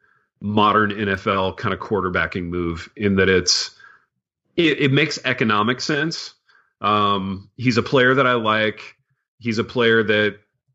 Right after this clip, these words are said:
does things that I would want a player in that position to do, which is protect the football.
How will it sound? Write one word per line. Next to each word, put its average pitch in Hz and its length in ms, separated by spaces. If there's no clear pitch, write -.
does 123 260
things 120 320
that 110 140
I 104 60
would 107 140
want 104 180
a - 20
player 104 280
in 104 100
that 101 120
position 101 380
to 95 80
do, 95 260
which 101 160
is 92 120
protect - 360
the 98 80
football. 90 640